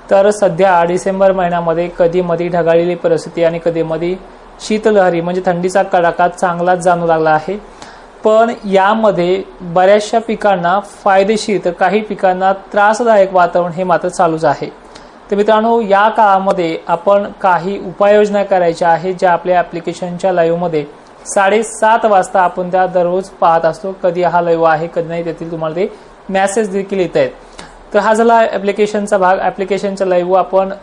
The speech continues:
मेसेज देखील ज्यांनी डाउनलोड केलं, पेमेंट भरलं, त्यांना ते मेसेज देखील येत आहेत. आणि विशेषतः आता या मुद्द्यावरती हात घालतोय, ज्या मुद्द्यासाठी तुम्ही आतुरलेले आहात.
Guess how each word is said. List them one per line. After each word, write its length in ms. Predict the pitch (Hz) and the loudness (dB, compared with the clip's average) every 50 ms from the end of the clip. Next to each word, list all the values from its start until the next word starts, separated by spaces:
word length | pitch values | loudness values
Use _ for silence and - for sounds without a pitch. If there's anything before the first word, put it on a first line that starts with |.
| - - | -16 -12
मेसेज 460 | 185 180 180 180 185 185 - 220 208 185 | -6 -4 -2 -2 -2 -2 -4 -6 -4 -4
देखील 240 | 202 202 226 214 | -6 -4 -4 -2
ज्यांनी 220 | 196 202 190 196 196 | -2 -2 -2 -2 0
डाउनलोड 400 | 185 185 180 180 185 190 196 196 | 0 2 2 2 0 -2 -4 -6
केलं, 280 | 196 - 196 180 180 | -4 -4 -4 -2 -2
पेमेंट 340 | 180 - 180 175 175 185 190 | -4 -4 -6 -6 -6 -6 -2
भरलं, 260 | 180 190 185 180 180 | 0 0 2 2 0
त्यांना 260 | 180 185 180 180 185 180 | 0 -2 -2 -2 -2 -4
ते 140 | 180 190 | -4 -4
मेसेज 360 | 185 185 175 170 - - 185 175 | -4 -4 -4 -6 -6 -6 -6 -6
देखील 280 | 185 185 - 202 - - - | -6 -4 -4 -4 -6 -4 -6
येत 160 | 175 165 - | -4 0 2
आहेत. 140 | 180 208 - - - - - - - - - - - | 2 2 0 -2 -10 -20 -20 -20 -20 -20 -20 -10 -4
आणि 260 | 214 185 185 196 214 | -2 0 0 0 0
विशेषतः 640 | 214 208 196 185 - 226 214 214 - 202 180 175 170 160 - - - - - - - - - - | -2 -4 -6 -2 -2 -2 -2 0 0 0 2 2 0 -2 -4 -8 -20 -20 -20 -20 -20 -16 -8 -4
आता 320 | 185 180 185 226 226 226 | -2 -2 0 2 2 2
या 300 | 226 196 202 202 208 226 | 2 2 2 2 2 2
मुद्द्यावरती 540 | 226 220 220 190 214 208 202 208 208 - 220 | 0 0 -2 0 2 2 2 2 2 0 0
हात 200 | 202 196 208 185 | 0 2 0 0
घालतोय, 400 | 175 180 180 170 170 - 196 202 | 2 2 0 0 0 0 -4 -4
ज्या 260 | 185 190 190 190 196 | 0 2 2 2 2
मुद्द्यासाठी 580 | 196 190 180 175 170 190 185 190 196 175 175 180 | 2 0 -4 -4 -2 -2 -2 0 -2 -4 -4 -4
तुम्ही 240 | 180 180 180 185 | -8 -6 -6 -4
आतुरलेले 480 | 185 175 175 170 170 170 175 170 165 170 | -2 -4 -4 -4 -4 -4 -2 -2 0 2
आहात. 220 | 165 156 - 156 | 0 0 0 -4